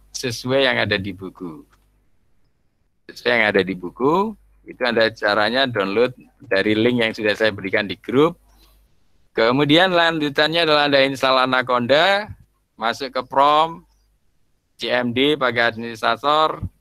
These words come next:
ketikkan Jupyter Notebook, maka jalankan contoh-contohnya. Kemudian kalau Anda bisa, kalau ada error, kalau ada error,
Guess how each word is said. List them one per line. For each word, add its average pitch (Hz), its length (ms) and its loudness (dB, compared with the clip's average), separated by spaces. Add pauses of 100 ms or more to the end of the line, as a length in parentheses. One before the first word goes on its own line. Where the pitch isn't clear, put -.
ketikkan 117 480 -2
Jupyter 107 400 -8
Notebook, 143 640 -2 (240)
maka 104 240 -2
jalankan 90 480 -2
contoh-contohnya. 98 1040 -2 (680)
Kemudian 131 920 0 (240)
kalau 113 240 2
Anda 113 240 2
bisa, 143 480 -2
kalau 113 240 2
ada 101 160 0
error, 135 640 4 (480)
kalau 107 320 -6
ada 101 400 -4
error, 120 640 2